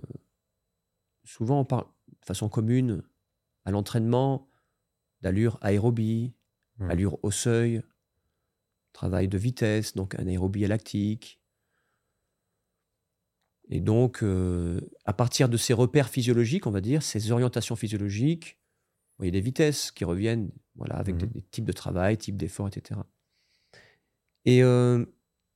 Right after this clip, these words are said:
Speaker 1: au moment de lui répondre, de lui dire, voilà, ben, bien souvent, moi, j'aime bien demander, euh,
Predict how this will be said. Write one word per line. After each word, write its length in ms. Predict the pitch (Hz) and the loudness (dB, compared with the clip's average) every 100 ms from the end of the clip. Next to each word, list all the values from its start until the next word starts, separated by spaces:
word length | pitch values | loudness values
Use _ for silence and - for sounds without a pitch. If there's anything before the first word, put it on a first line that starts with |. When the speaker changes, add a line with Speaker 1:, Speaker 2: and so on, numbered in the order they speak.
| _ - | _ 0
Speaker 1:
au 80 | 127 | 2
moment 220 | 151 190 | 4 4
de 60 | 160 | 4
lui 60 | |
répondre, 380 | 139 131 175 185 | 4 4 2 2
de 60 | 123 | 0
lui 60 | |
dire, 120 | 113 | 0
voilà, 380 | 95 92 113 131 | 0 2 2 0
ben, 440 | 104 92 90 90 - - _ _ _ _ _ _ _ - | -2 -4 -6 -6 -10 -14 _ _ _ _ _ _ _ -18
bien 100 | - | -14
souvent, 460 | - 98 98 107 | -8 -4 -2 0
moi, 180 | 98 90 | -2 -2
j'aime 220 | 95 90 | -4 -4
bien 200 | 85 95 | -2 -2
demander, 600 | 98 90 90 95 98 104 | -2 -4 -4 -4 -4 -4
euh, 100 | 95 | -6